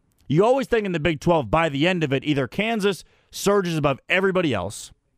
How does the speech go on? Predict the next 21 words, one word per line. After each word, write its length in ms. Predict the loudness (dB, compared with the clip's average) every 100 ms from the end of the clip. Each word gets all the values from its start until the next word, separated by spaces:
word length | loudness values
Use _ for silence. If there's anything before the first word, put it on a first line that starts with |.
| _ _ _ _ _ -4
a 220 | -2 -2
two 280 | -4 0 0
or 120 | 0
three 460 | -2 -2 0 -2 -6 _ -6
game 240 | -2 0 2
lead 180 | 0 0
in 80 |
conference 440 | 0 0 0 -4 -4
play, 400 | 0 0 0 -4 _ _ _ -2
or 440 | 0 2 0 -6 _ _ _ _ _ _ _ _ _ _ -8
it 160 | -4 0
comes 280 | 0 0 2
down 260 | 2 0
to 120 | 0 0
about 260 | 0 -2
two 160 | -4 -4
teams. 360 | -6 -12 -18 _ _ _ _ -4
You 60 | -2
know, 100 | 0
Kansas 600 | 0 0 0 -2 -2 -2
and 180 | -2